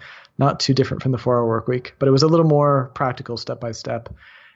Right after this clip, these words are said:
And you'd use a tool, you'd figure out what, what were the trending topics, and then you'd build a, build a customer or build a list, uh, based on that and sell them some products. And I was not into this at all. I was like, "No, I've already got my, I've got my,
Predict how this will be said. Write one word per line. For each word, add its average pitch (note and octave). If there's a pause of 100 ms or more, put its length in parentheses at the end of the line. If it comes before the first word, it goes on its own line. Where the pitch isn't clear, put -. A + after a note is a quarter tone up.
And C3
you'd C3
use D#3+
a D3+
tool, D3
you'd B2
figure C#3
out B2+
what, C3+
what D3
were C3+
the B2
trending B2
topics, B2
and A#2
then A#2
you'd A#2
build A#2
a, A2
build A#2+
a A2+
customer B2
or C3+
build C3+
a B2+
list, B2
uh, -
based B2+
on B2+
that B2
and A2+
sell A#2+
them A2+
some A#2
products. A#2+ (760)
And D3+
I G#3
was D#3
not C3
into B2+
this A#2
at A2+
all. G#2
I A2
was A#2
like, A2+
"No, C3
I've G#2+
already C#3+
got D#3
my, D#3 (280)
I've A2+
got D#3+
my, F3